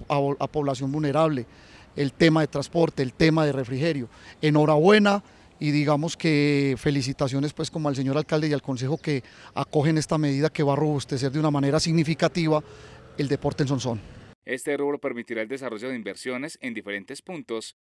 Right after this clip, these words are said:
Speaker 2: para el mejoramiento de la cobertura y calidad deportiva en la localidad,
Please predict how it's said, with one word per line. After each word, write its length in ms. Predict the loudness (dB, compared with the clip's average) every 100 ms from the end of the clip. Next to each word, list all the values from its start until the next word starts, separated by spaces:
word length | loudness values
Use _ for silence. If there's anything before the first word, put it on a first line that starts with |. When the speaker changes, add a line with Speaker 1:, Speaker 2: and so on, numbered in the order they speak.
| _
Speaker 2:
para 140 | -6
el 80 | -6
mejoramiento 480 | -4 -6 -4 -6 -6
de 80 | -6
la 80 |
cobertura 580 | -6 -8 -8 -8 -6 -6
y 120 | -8 -10
calidad 360 | -8 -6 -8
deportiva 600 | -10 -12 -10 -6 -4 -4 -6
en 120 | -10
la 80 | -10
localidad, 600 | -10 -12 -10 -6 -6